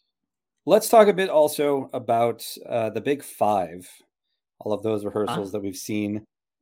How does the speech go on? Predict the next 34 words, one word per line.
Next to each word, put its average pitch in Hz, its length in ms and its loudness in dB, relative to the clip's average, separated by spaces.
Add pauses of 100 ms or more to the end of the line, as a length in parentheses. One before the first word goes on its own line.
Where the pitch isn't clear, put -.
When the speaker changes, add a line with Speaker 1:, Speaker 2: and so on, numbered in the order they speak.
Speaker 1:
over 113 200 -2
the 107 100 -4
last, 104 540 -6
uh, 107 420 2
twenty-four 120 440 0
hours 107 360 4
or 101 80 -8
so. 113 920 -2 (520)
Uh, 117 460 6 (920)
where 156 120 6
do 160 80 0
we 165 60 4
wanna 156 220 4
start? 110 420 2 (600)
Speaker 2:
Uh, 120 320 4 (380)
the, 269 220 -8
just - 240 -2
go 220 180 10
right 131 440 2
down 135 240 2
the 113 100 -2
list 120 320 -4
alphabetically. 120 800 -6
Let's 117 220 -6
start 131 260 -4
with, 123 180 -10
uh, 120 140 -4
let's 120 180 -8
start 143 240 0
with 139 120 -10
France. 139 600 0
I 127 140 -2
think, 131 440 -4
uh, 120 580 2